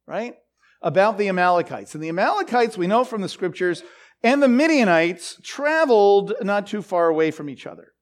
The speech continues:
okay? Now, chapter seventeen is about the bad Amalekites, uh,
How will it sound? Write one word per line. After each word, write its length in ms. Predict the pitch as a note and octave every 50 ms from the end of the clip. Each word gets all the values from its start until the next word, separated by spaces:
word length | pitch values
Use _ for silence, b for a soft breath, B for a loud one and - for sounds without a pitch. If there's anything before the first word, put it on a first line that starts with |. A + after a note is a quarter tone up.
| _ - C3+ B2+
okay? 300 | C#3+ - F3 - - A4+ A#4 _ b b b b b b b b b -
Now, 260 | G3+ G#3+ G#3+ G3 F3+
chapter 320 | E3+ - A3 F#3 F#3 G3
seventeen 720 | F3 - - F4+ G#4+ G#4+ G4 F#4 - - A3 G#3 G#3+ A3 A3+
is 280 | - A3 G#3+ A3 G#3 D3+
about 380 | F#3+ F#3 G3 G3 G3+ G3+ F3
the 320 | D#3 F3 D#3+ C#3 A#2+ - - _ _ _ -
bad 460 | F#3+ F#3+ A#3+ C#4 C#4 C4+ B3+ A#3+ G#3+
Amalekites, 1000 | G#3+ G3+ F#3+ F3 E3+ D#3 C#3+ C3 - - F#2+ - _ _ - - - - - _ _ _ _ _ _ _ _ _
uh, 640 | F#3 F3+ F3+ F3+ F3 E3+ E3 D#3+ D#3+ D#3 D#3 D#3 D#3+